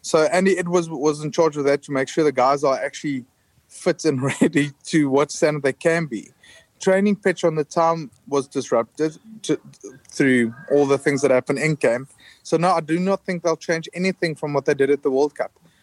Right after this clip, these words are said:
I think we're gonna have a, a big focus on our set piece from a line-out scrum,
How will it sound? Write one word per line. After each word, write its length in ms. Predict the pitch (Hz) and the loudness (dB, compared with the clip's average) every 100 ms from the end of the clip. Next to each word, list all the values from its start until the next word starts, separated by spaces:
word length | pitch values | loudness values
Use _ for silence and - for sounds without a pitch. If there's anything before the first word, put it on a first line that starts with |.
| _ | _
I 60 | 131 | -2
think 200 | 151 156 | -2 -2
we're 80 | 156 | 0
gonna 160 | 156 | 2
have 180 | 151 147 | 2 2
a, 100 | 147 - _ _ - - | 0 -4 _ _ -12 -8
a 120 | 131 | -6
big 340 | 135 - 160 - | -4 0 -2 0
focus 460 | - 156 151 151 | 0 0 0 -4
on 60 | 147 | -4
our 80 | 135 | -2
set 260 | 156 139 | -2 -2
piece 140 | 156 139 | -4 -6
from 180 | 143 | -2
a 40 | 131 | 0
line-out 440 | 123 123 135 127 | 2 2 0 -2
scrum, 480 | - - 127 127 120 | -4 0 0 0 -6